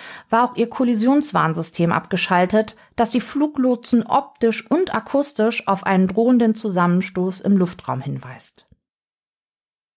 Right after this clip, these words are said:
Nielsens Kollege verließ somit gegen dreiundzwanzig Uhr fünfzehn den Kontrollraum und legte sich in einer der Pausenräume schlafen. Das hatten alle dort arbeitenden Fluglotsen untereinander so abgesprochen.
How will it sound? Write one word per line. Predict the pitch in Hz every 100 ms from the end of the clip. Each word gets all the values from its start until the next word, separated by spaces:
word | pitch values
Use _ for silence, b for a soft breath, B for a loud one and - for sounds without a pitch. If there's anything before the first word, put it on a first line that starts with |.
| _ _ _ _ _ _
Nielsens | 247 320 320 320 -
Kollege | 254 233 247 254
verließ | 254 214 214 220 220
somit | 226 226 220
gegen | 208 202
dreiundzwanzig | 180 214 233 - 208 208 202 -
Uhr | 175
fünfzehn | - 220 226 - 247
den | 208 202
Kontrollraum | 190 185 - 190 202 208 233 233 B B B
und | 220
legte | 214 254 -
sich | 220 233 233
in | 208
einer | 175 196
der | 196 185
Pausenräume | - 170 185 190 165 190
schlafen. | - 135 - - 160 - _ _ _ _ _ _ _ _ _ -
Das | 214 254
hatten | 254 240
alle | 214 254
dort | 208 202 -
arbeitenden | 180 202 208 202 196 190
Fluglotsen | 220 226 208 202 202 208
untereinander | - 208 196 175 160 160 170
so | 190
abgesprochen. | 175 - 143 - - - 165 - _